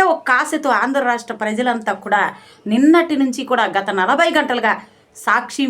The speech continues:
మీడియాని వదలకుండా చూస్తున్నారు. ఎక్కడా కూడా ఒక ఎమ్మెల్యే కానీ, మాజీ ఎమ్మెల్యే కానీ, మాజీ మంత్రి కానీ,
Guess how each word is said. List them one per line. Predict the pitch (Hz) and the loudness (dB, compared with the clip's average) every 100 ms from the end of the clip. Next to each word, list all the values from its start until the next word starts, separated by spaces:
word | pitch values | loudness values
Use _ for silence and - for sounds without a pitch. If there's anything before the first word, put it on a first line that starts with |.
| 247 | 0
మీడియాని | 233 226 214 - - _ _ 196 | 0 -2 -4 -8 -16 _ _ -2
వదలకుండా | 214 233 277 277 240 247 | 0 0 -2 -2 -4 -4
చూస్తున్నారు. | 220 214 196 185 147 - _ _ _ _ _ _ _ _ _ _ _ _ 196 247 277 | -8 -8 -8 -8 -10 -20 _ _ _ _ _ _ _ _ _ _ _ _ -6 0 0
ఎక్కడా | - 381 381 359 | 0 0 0 2
కూడా | 330 285 277 | 2 4 2
ఒక | 277 294 | 2 4
ఎమ్మెల్యే | 359 381 339 294 | 4 4 2 2
కానీ, | 285 302 262 | 2 2 2
మాజీ | 277 330 392 330 | 2 4 4 6
ఎమ్మెల్యే | 311 285 269 262 | 4 2 2 2
కానీ, | 294 302 269 | 4 4 4
మాజీ | 302 370 359 302 | 4 4 4 4
మంత్రి | 339 311 | 2 2
కానీ, | 285 | 2